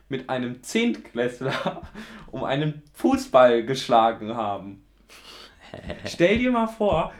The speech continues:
Speaker 1: wie so ein Viertklässler Pimpf mit einem Zehntklässler da anfängt, sich mit dem zu schlagen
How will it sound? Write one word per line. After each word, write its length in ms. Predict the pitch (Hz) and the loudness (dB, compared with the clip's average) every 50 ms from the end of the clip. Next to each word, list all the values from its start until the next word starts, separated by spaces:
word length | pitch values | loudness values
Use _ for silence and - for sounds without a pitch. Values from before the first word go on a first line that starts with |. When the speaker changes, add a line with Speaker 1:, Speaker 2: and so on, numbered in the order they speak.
| - - | -18 -12
Speaker 1:
wie 140 | 139 139 | -12 -8
so 160 | 147 170 175 175 | -4 -2 0 0
ein 80 | 175 165 | 0 0
Viertklässler 920 | - - - - 233 269 - - - - - 147 139 135 - 135 131 127 | -2 -4 -2 0 0 0 -2 -6 -10 -6 -2 -2 -2 -2 -2 -2 -2 -2
Pimpf 560 | - - - 233 240 226 202 190 214 247 - - - _ _ _ _ _ _ _ _ _ _ | -4 -4 -4 -2 -2 -2 0 -2 -4 -4 -6 -10 -18 _ _ _ _ _ _ _ _ _ _
mit 260 | - 160 170 165 - | 0 0 0 2 0
einem 180 | 175 170 160 160 | 0 0 0 0
Zehntklässler 720 | - - - 185 220 233 - - 147 147 143 147 160 151 143 | -2 -4 0 0 2 0 0 0 0 0 0 2 2 2 2
da 200 | 147 143 143 - | 2 2 2 2
anfängt, 580 | 147 170 202 208 - - 127 123 139 156 - - - - _ | 0 0 -2 -4 -4 -4 -4 -4 -4 -6 -8 -10 -16 -20 _
sich 220 | - 135 147 143 - | -6 -4 -4 -2 0
mit 200 | 147 143 143 147 | -2 0 2 2
dem 220 | 143 143 147 147 | 2 2 2 0
zu 180 | - - - 127 | -2 -4 -6 -6
schlagen 720 | - - - - 160 175 185 185 160 135 127 139 147 - | -6 -6 0 4 6 6 6 4 2 -2 -6 -8 -10 -12